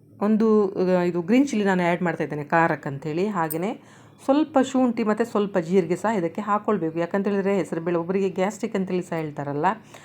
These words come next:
ಹಾಗೆಯೇ ಶುಂಠಿ ಮತ್ತು ಜೀರಿಗೆ ಹಾಕೋದ್ರಿಂದ ಅದರ ಘಮನೇ ಒಂದು ಬೇರೆ ಥರ ಇರ್ತದೆ, ತಿನ್ನಲಿಕ್ಕೆ ಸಹ ತುಂಬ ಟೇಸ್ಟ್ ಆಗಿರುವಂಥ ಒಂದು ದೋಸೆ ಇದು. ಆರೋಗ್ಯಕ್ಕೆ ಸಹ ತುಂಬ ಒಳ್ಳೆಯದು, ಯಾರು ಬೇಕಾದರೂ ಸಹ ಇದನ್ನು ತಿನ್ಬೋದು.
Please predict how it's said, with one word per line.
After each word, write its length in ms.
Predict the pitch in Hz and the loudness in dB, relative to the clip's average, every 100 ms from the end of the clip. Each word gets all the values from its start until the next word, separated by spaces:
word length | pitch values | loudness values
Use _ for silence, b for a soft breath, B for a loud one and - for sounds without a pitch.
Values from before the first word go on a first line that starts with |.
| B B | B B
ಹಾಗೆಯೇ 240 | 220 254 247 | 2 2 0
ಶುಂಠಿ 360 | 247 247 240 | 2 0 0
ಮತ್ತು 240 | 240 233 226 | 0 0 -2
ಜೀರಿಗೆ 320 | 185 214 214 | 2 2 2
ಹಾಕೋದ್ರಿಂದ 580 | 202 190 185 160 165 170 | 0 0 -2 -2 -4 -2
ಅದರ 300 | - 175 170 | 0 0 0
ಘಮನೇ 460 | 165 185 208 233 233 - | 2 2 2 0 -4 -6
ಒಂದು 420 | 185 180 180 175 - | -4 -2 -2 -4 -2
ಬೇರೆ 240 | 185 185 | 0 0
ಥರ 140 | 180 165 | 0 -2
ಇರ್ತದೆ, 280 | 160 160 | 0 -4
ತಿನ್ನಲಿಕ್ಕೆ 420 | 185 190 190 190 185 | -2 0 2 0 -2
ಸಹ 80 | |
ತುಂಬ 340 | 180 190 202 214 | -4 -2 -2 -2
ಟೇಸ್ಟ್ 420 | 214 180 170 - | -2 -2 -2 -4
ಆಗಿರುವಂಥ 460 | 160 156 156 151 160 | -6 -4 -4 -4 -6
ಒಂದು 200 | 160 175 | -4 2
ದೋಸೆ 340 | 185 185 139 | 2 0 -6
ಇದು. 180 | 135 185 220 B B B B B | -2 -2 -4 B B B B B
ಆರೋಗ್ಯಕ್ಕೆ 600 | 214 277 285 269 226 233 | 8 8 6 2 -4 -2
ಸಹ 140 | 233 254 | 0 0
ತುಂಬ 280 | 190 185 202 | 0 2 4
ಒಳ್ಳೆಯದು, 480 | 208 165 135 135 147 B B B B | 4 4 0 -2 -6 B B B B
ಯಾರು 420 | 190 196 233 254 | 6 8 8 6
ಬೇಕಾದರೂ 440 | 202 196 196 185 180 | 6 2 2 0 0
ಸಹ 120 | 190 | -2
ಇದನ್ನು 380 | 165 170 247 - | -2 -2 -4 0
ತಿನ್ಬೋದು. 580 | 262 220 147 147 147 | 0 2 2 0 0